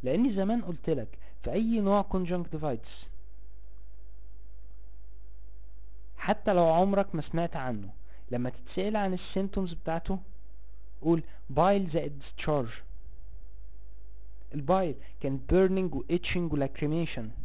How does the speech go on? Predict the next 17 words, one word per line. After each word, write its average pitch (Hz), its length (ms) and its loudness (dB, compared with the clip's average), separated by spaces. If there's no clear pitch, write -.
والديسشارج 175 680 2
يعني 147 260 2
لو 143 100 4
سألتك 190 480 0
مثلا، 190 340 0
هسألك 208 380 -2
عن 208 80 0
أنواع 185 320 0
أنت 208 140 0
ما 190 80 2
تعرفهاش، 139 480 -4
هسألك 196 420 0
عن 175 120 2
المولاسكم 170 680 2
كونتاك-، 180 460 2
آه، 156 120 4
كونتاجيوزم 160 680 0